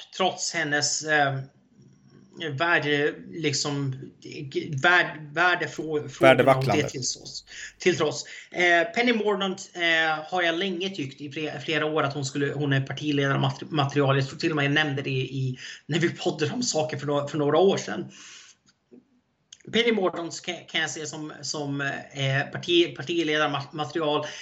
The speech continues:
Speaker 1: Eh, Rishi Sunak och Saeed Javid, eh, skulle jag också betrakta som partiledarmaterial. Eh, men, eh, ja, eh, utö-, utöver det, vi får, vi får se helt enkelt. Det,
Speaker 2: Mm.
Speaker 1: det är väldigt synd att vi inte kan få Daniel Hannan.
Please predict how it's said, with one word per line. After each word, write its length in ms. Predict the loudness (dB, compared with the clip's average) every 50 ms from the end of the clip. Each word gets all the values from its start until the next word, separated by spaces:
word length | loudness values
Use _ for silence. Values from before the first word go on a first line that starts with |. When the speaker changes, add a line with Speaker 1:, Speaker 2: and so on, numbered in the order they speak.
| -16 -16 -10 -4
Speaker 1:
Eh, 320 | 0 2 4 4 4 4 2 0 -4 -6 -6 -2 -2
Rishi 220 | 0 0 0 0 -2
Sunak 480 | 0 2 2 2 4 4 2 0 0 -2
och 180 | -8 -8 -8
Saeed 360 | -6 -6 -4 -4 -4 -4 -4
Javid, 420 | -6 -6 -6 -4 -6 -6 -6 -8 -10 -10
eh, 300 | -4 -4 -2 0 0 -2
skulle 240 | -2 -2 -2 0 0
jag 80 | 0 0
också 260 | 0 -2 -4 -4 -4
betrakta 320 | -6 -4 -4 -4 -4 -4
som 180 | -4 -4 -4 -4
partiledarmaterial. 960 | -4 -6 -4 -2 0 2 4 4 4 2 0 -2 -2 -4 -2 0 2 2 2 0 -2 -6 -10 -14 -16 -18 -14 -8
Eh, 640 | -4 0 2 4 4 6 6 6 6 4 4 2 -2 -6 -8 -16 _ _ _ _ _ -18 -16 -16 -14 -8 -2
men, 420 | 2 4 4 4 4 2 0 0
eh, 340 | 2 2 2 2 0 -2 -4 -8 -16 _ _ _ _
ja, 580 | -20 -14 -8 -2 0 0 0 0 -2 -6 -10 -12 _ _ _ _ _ _ _ _ _ -20 -20 _ _ -8
eh, 480 | -6 -4 -4 -2 -2 -2 -2 -2 -4 -6
utö-, 340 | -6 -2 0 0 0 0 -2
utöver 340 | -10 -6 -2 -2 -2 -2 -2
det, 100 | -4 -6
vi 80 | -6 -6
får, 240 | -10 -12 -12 -12 -10
vi 100 | -10 -10
får 100 | -8 -6
se 280 | -6 -4 -4 -2 -4 -4 -6 -12 _ _ -4
helt 200 | -4 -2 -2 -4
enkelt. 400 | -6 -8 -8 -12 -12 -12 -14 -14 -14 -20 _ _
Det, 360 | -6 0 2 2 4 4 4
Speaker 2:
Mm. 200 | 2 2 0 -2 -6 -14 -20 _ -20 -20 -20 -20 -20 -20 -20 -20 -12
Speaker 1:
det 160 | -2 0 4
är 40 | 4
väldigt 220 | 4 4 2 0
synd 220 | -6 -6 -6 -6 -8
att 80 | -8
vi 60 | -8 -8
inte 140 | -8 -8
kan 140 | -10 -12 -10
få 60 | -6
Daniel 340 | -2 -2 -2 -2 -4 -6 -6
Hannan. 420 | -4 -4 -6 -6 -8 -12 -16 -18